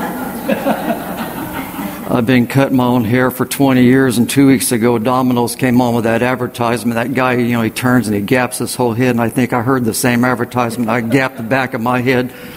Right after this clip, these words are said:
so I had to raise my whole back hairline.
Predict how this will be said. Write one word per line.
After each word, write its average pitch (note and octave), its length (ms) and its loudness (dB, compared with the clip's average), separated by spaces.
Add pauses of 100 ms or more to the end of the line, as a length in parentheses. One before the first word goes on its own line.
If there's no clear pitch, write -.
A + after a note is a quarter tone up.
(300)
so - 200 0
I C3+ 60 2
had C3 200 0
to B2 60 2
raise B2+ 320 2
my C#3 140 0
whole D#3+ 220 -4
back - 320 -8
hairline. - 1160 -8